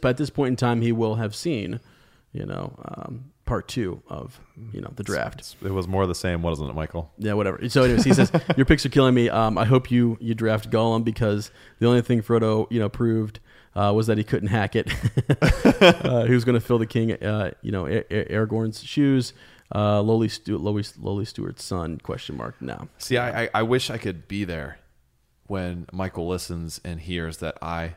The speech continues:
Speaker 2: actually picked Gollum. I wanna, I wanna just see in his face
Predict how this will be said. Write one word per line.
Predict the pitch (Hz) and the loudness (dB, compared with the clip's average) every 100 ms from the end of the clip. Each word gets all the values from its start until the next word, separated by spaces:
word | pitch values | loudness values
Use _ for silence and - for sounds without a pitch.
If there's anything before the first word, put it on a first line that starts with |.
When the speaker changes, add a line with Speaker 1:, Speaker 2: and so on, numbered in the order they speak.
| _ | _
Speaker 2:
actually | 85 73 - 69 | -14 -12 -12 -12
picked | - - _ | -14 -14 _
Gollum. | - - - 87 _ _ _ _ _ - - - - | -16 -16 -16 -20 _ _ _ _ _ -20 -20 -14 0
I | 120 | 2
wanna, | 120 139 131 | 4 4 4
I | 113 | 2
wanna | 135 139 | 2 0
just | 117 - | -2 -4
see | - | -4
in | 117 | -4
his | 110 - | -4 -4
face | 110 104 98 - | -2 -2 -4 -10